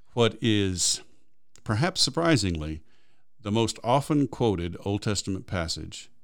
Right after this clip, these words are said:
in the New Testament, Psalm one hundred and ten one. "The Lord said to my Lord, 'Sit at my right hands until I put your enemies under your feet.'" And, uh, this is the most frequently quoted Old Testament passage in the New Testament.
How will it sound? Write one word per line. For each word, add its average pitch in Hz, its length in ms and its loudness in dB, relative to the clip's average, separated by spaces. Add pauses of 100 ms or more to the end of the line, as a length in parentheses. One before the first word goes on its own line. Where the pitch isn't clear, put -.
(180)
in 98 160 -2
the 90 60 0
New 95 160 2
Testament, - 480 -8 (340)
Psalm 92 320 0
one 98 140 0
hundred 82 300 -4
and 78 100 -10
ten 90 240 -2
one. 98 300 2
"The 76 100 -10
Lord 85 300 -4
said 87 260 -4
to 87 40 -6
my 82 220 -4
Lord, 76 340 -6
'Sit 98 240 -2
at 101 120 -4
my 90 160 -4
right 82 300 -6
hands 71 580 -12
until 80 420 -10
I 76 140 -8
put - 220 -14
your 92 140 -8
enemies 69 400 -10
under 67 200 -12
your 71 100 -10
feet.'" - 400 -10 (720)
And, 110 400 0
uh, - 60 -6 (560)
this 160 320 8
is 127 320 4
the 110 100 2
most 107 280 2
frequently 147 500 2
quoted 87 420 -2
Old 90 220 -8
Testament 95 360 -8
passage - 560 -10 (200)
in 117 200 0
the 110 60 2
New 98 140 0
Testament. - 560 -8